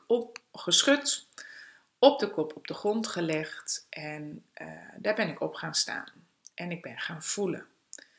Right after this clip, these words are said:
En van sommige kaartjes werd ik gewoon echt afgeduwd. Daar kon ik gewoon niet op blijven staan. Dus op een gegeven moment, eh,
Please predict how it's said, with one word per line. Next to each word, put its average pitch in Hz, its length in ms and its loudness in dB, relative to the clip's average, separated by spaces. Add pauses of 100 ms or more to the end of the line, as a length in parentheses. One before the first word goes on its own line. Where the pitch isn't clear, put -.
(300)
En 175 220 -4
van 180 120 0
sommige 226 320 0
kaartjes 185 420 -2
werd 175 120 -6
ik - 80 -12
gewoon - 260 -8
echt - 300 -8
afgeduwd. - 1300 -4 (640)
Daar 160 140 -4
kon 180 180 -2
ik 175 100 -6
gewoon 170 200 -6
niet 214 220 -2
op 165 140 -4
blijven 160 420 -6
staan. - 380 -4 (560)
Dus - 360 -6
op - 100 -14
een 147 80 -6
gegeven 156 280 -8
moment, 147 380 -10 (240)
eh, 160 100 -16